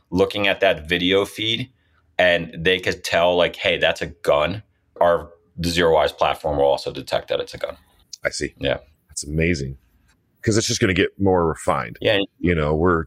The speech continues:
Speaker 2: twenty twenty-three.
Speaker 1: Oh, yeah. It, it's crazy how much it improves. It's like a snake eating its own tail, like, the feedback loop of it improving. But the really interesting thing about it is, like, the detections, like, w-, we see detections that are f-,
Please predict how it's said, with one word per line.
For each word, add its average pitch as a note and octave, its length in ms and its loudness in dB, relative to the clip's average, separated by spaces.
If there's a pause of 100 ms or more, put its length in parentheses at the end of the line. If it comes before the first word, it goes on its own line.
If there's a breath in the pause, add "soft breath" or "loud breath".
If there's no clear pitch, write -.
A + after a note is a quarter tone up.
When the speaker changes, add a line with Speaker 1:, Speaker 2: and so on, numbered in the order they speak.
(120)
Speaker 2:
twenty F2 220 -2
twenty-three. C#2+ 640 -4
Speaker 1:
Oh, A#2+ 140 6
yeah. G2 240 4
It, F2+ 200 2
it's G#2 160 -2
crazy G2+ 400 0
how F2 140 0
much E2+ 200 -2
it D#2+ 60 -6
improves. D2+ 800 -2
It's - 160 -2
like F#2+ 100 2
a E2+ 80 0
snake F2 380 -2
eating D#2+ 180 -2
its D#2 160 -2
own D#2 200 0
tail, D2 760 -2
like, D2 200 -2 (120)
the - 80 -4
feedback D2+ 520 -2
loop C#2+ 220 -8
of D2 200 -2
it C#2+ 100 -4 (400)
improving. D2+ 560 -2 (420 loud breath)
But E2+ 200 2
the E2 320 -2 (180)
really G2 340 2
interesting E2 480 -2
thing D#2+ 220 0
about D#2 320 2
it D#2 160 -2
is, D2+ 180 -6
like, D2 400 0 (180)
the G2 80 -2
detections, G2+ 600 0
like, F2 140 2
w-, F#2+ 200 -2
we A#2 140 -2
see - 160 -2
detections E2+ 520 -2
that D#2+ 120 2
are D2+ 120 0
f-, - 160 -10